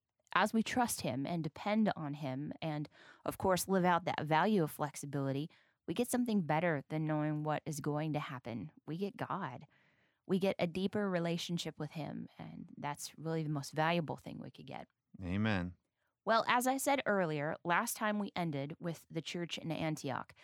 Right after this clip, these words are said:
Speaker 1: by the leading of the Holy Spirit, intentionally sending out Paul and Barnabas to do a special work of going to some new areas with the gospel. And others faithfully stayed behind to shepherd the church and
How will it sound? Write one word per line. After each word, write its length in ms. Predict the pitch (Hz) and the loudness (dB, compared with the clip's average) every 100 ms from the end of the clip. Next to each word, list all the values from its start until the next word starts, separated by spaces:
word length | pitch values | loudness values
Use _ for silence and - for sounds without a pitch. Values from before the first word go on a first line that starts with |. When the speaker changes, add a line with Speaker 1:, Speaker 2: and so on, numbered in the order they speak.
| - - _ 160 | -20 -20 _ 2
Speaker 1:
by 100 | 175 | 2
the 100 | 180 | 2
leading 300 | 185 214 240 | 2 2 2
of 60 | |
the 80 | 233 | 2
Holy 260 | 226 214 220 | 0 -2 -2
Spirit, 460 | - 143 131 - _ _ - | -2 -4 -4 -8 _ _ -6
intentionally 680 | 185 165 - 208 226 220 214 | -4 -2 -2 -2 -2 -4 -4
sending 400 | - 180 175 147 | -4 -4 -4 -4
out 180 | 139 - | -4 -6
Paul 320 | - 160 156 | -4 -4 -4
and 140 | - 160 | -4 -2
Barnabas 540 | 151 147 139 139 - - | 0 0 -2 -4 -8 -6
to 100 | 180 | -2
do 260 | 175 180 165 | 0 2 0
a 140 | 165 151 | 0 -2
special 540 | - - 185 175 151 | -2 0 0 0 -4
work 360 | 151 220 170 - - - - - - | 0 2 2 -2 -14 -20 -20 -8 0
of 160 | 175 | 2
going 240 | 208 262 240 | 4 4 2
to 120 | 196 | 0
some 240 | - 185 | -2 0
new 200 | 185 196 - | 0 0 -2
areas 460 | 170 175 156 139 | 0 0 0 -2
with 140 | 156 - | -6 -6
the 80 | 139 | -4
gospel. 480 | 147 151 - - - _ - _ _ _ - | -2 -2 -6 -8 -8 _ -20 _ _ _ 2
And 180 | 185 180 | 2 4
others 280 | 202 202 - | 4 4 2
faithfully 480 | 202 190 180 165 156 | 2 2 0 -2 -2
stayed 260 | - 180 139 | -2 -2 -2
behind 380 | 135 214 233 | -2 0 2
to 60 | 165 | 2
shepherd 400 | - 185 160 147 | 0 0 0 -2
the 60 | 147 | -2
church 400 | - 143 175 - | 0 -2 -2 -4
and 160 | 131 | -4